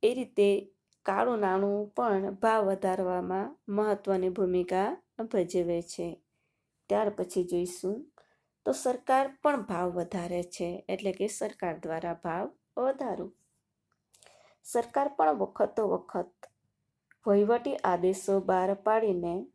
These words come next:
ચીજ વસ્તુઓના ભાવ વધારે છે. પેટ્રોલિયમ પેદાશો છે, રાસાયણિક ખાતરો, કૃષિ પાકોમાં ટેકાના ભાવો વધારે અને ખાદ્ય પુરવણી દ્વારા નાણાંનો પુરવઠો વધારે છે,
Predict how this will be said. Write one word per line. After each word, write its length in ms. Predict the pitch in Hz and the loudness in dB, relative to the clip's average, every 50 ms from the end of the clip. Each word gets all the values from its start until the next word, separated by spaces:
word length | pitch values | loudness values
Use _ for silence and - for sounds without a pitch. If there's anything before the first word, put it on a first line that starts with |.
| _ _ _ _ _ _ _ _ _ _ _ _ _ _ _ _ _ - | _ _ _ _ _ _ _ _ _ _ _ _ _ _ _ _ _ -4
ચીજ 180 | 247 262 262 240 | -4 -2 0 0
વસ્તુઓના 580 | 190 185 180 180 - - 196 196 190 190 196 185 | 0 0 -2 -2 0 4 4 4 6 4 2 0
ભાવ 220 | 190 202 196 196 208 | 0 0 2 2 2
વધારે 460 | 208 220 220 - 254 240 202 190 180 180 | 2 2 2 4 4 4 4 4 2 0
છે. 200 | 180 - - 180 185 190 - - | -2 -4 -4 -4 -4 -4 -6 -4
પેટ્રોલિયમ 540 | - 202 190 180 185 - 185 175 175 180 196 - | 2 4 4 4 4 0 -4 -2 -2 -2 -4 -6
પેદાશો 540 | - - 233 214 214 196 170 175 - 175 170 175 | -4 -2 0 2 2 2 0 0 -4 -8 -8 -8
છે, 200 | - - 185 175 208 - _ _ _ _ _ _ _ _ _ - - | -8 -10 -14 -14 -14 -14 _ _ _ _ _ _ _ _ _ -4 0
રાસાયણિક 560 | 202 214 214 220 - - 214 208 208 240 - - | 2 2 2 2 0 -2 0 0 0 -2 -4 -10
ખાતરો, 580 | - - 269 254 - - 208 196 190 185 185 190 220 - _ _ _ _ _ _ - | -6 -4 -4 -2 0 0 0 0 2 2 0 -2 -4 -8 _ _ _ _ _ _ -4
કૃષિ 300 | 226 247 240 - - 220 214 | -4 -4 -4 -2 -4 -4 -2
પાકોમાં 680 | - - - - - - - 190 190 190 190 190 202 233 - | 0 0 0 0 -2 -4 -4 -4 -4 -2 -2 -4 -4 -4 -6
ટેકાના 640 | - - - 226 220 - 185 180 180 180 180 180 175 | -8 -2 -2 -2 0 0 0 0 0 0 0 -2 -2
ભાવો 360 | 180 220 170 170 175 180 190 196 | -2 -2 -2 0 0 0 -2 0
વધારે 480 | 202 214 214 277 277 247 - 180 170 196 - _ _ _ _ _ _ _ _ _ _ _ _ - _ _ _ | -2 -2 -4 -4 -4 -4 -4 -4 -6 -10 -14 _ _ _ _ _ _ _ _ _ _ _ _ -20 _ _ _
અને 220 | - 226 226 233 233 233 | 0 0 0 0 0 -4
ખાદ્ય 340 | - - 254 254 247 247 226 220 | -2 0 0 2 2 2 -2 0
પુરવણી 480 | - 196 190 190 185 185 190 190 185 - | 0 0 2 2 2 2 0 -2 -2 0
દ્વારા 440 | 175 190 196 196 196 185 185 196 - - _ _ - 196 | 0 2 2 2 0 0 -2 -2 -6 -8 _ _ -10 -8
નાણાંનો 480 | 190 185 180 180 185 196 220 262 302 285 | -4 -2 -2 0 0 0 2 2 2 0
પુરવઠો 600 | 285 - 202 196 185 185 185 180 180 - 196 208 247 339 - - _ _ _ _ _ _ _ _ - | 0 0 -2 0 2 0 0 0 -2 -2 -2 -2 -2 -2 -4 -10 _ _ _ _ _ _ _ _ -2
વધારે 480 | 185 185 180 214 208 170 175 175 170 180 | -2 -2 -2 -2 -4 -6 -6 -6 -8 -8
છે, 180 | 180 - 214 | -10 -14 -18